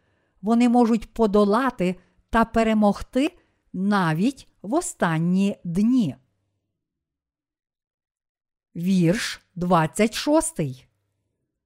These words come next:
«А переможцеві і тому, хто аж до кінця додержує мої вчинки,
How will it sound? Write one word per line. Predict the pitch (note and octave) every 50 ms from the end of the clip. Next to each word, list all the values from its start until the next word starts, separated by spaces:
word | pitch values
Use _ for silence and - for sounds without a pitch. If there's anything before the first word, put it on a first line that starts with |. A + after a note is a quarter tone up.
| _ _ _ _ _ _ _ _ _ -
«А | A3 A#3 A3+ A3 A3 G#3+ - - _
переможцеві | - A3 G#3+ G3+ G3+ G3 F#3+ G3+ A#3+ D4+ D#4 - - - - - F3 E3+ E3+ F3 G#3+ B3 - _ _ _ _ _ _ _ _ _ _ _ _ _
і | - C4 D4
тому, | D4+ - - C#4 A#3+ G3 G3+ F#3+ F#3+ G3 A3+ C4 C#4 - -
хто | - - - - - C4+ B3+ A#3+ A#3+ A#3 A3+ - _ _ _ _ _ -
аж | A3+ A3+ A3+ G#3 G3
до | F3+ G3 A#3
кінця | A#3 - - C4+ C4+ D4+ D4+ - - A#3+ F#3 E3 D3+ D#3 - _ _ _ _ _ _
додержує | E3+ D#3+ F#3+ G#3 G#3 F3 F#3 G3+ C4 C4+ A#3+ G3 F3+ F3+ F#3 E3+ F3 F#3 G3 - _ _ _ _ _ _
мої | F#3 G3+ A3+ A#3 A3+ G3+ A3 A#3 A#3 A3 G#3 - -
вчинки, | - - - - - A#3+ G#3+ E3+ D#3 D3+ - - G3+ B3 D4 - -